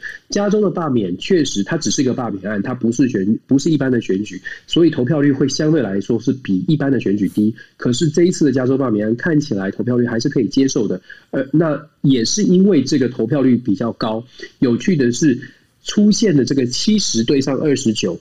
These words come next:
代表的是民主党反而被通通被，被激化出来，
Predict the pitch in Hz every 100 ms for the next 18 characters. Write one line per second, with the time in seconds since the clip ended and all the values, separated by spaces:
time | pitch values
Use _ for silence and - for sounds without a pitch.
0 | - - 196 143 110 117 - 131 123 -
1 | 151 185 196 208 208 110 - 101 95 113
2 | 143 135 - 156 156 151 156 123 - 143
3 | 123 - 143 143 117 127 117